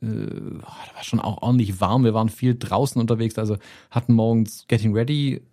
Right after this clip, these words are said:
dann, da war's warm, dann waren wir draußen zum Bildermachen, da war's warm, dann sind wir mit der Kutsche rumgefahren, da war's warm. Äh, und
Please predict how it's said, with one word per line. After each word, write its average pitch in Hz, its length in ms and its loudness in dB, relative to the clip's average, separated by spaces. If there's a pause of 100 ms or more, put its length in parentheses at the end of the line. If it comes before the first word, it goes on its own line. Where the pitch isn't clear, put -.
(140)
dann, 110 340 0
da 104 100 0
war's 104 260 0
warm, 139 360 2
dann 113 180 2
waren 110 120 2
wir 110 60 0
draußen 110 320 -2
zum 107 160 0
Bildermachen, 135 380 2
da 123 100 0
war's 123 200 -2
warm, 117 240 0
dann 110 100 0
sind 110 140 0
wir 107 120 0
mit 104 40 -2
der - 40 -20 (100)
Kutsche 156 220 0
rumgefahren, 123 500 -2
da 117 100 -2
war's 110 280 -2
warm. 113 380 0 (580)
Äh, 107 240 -4 (300)
und 123 260 0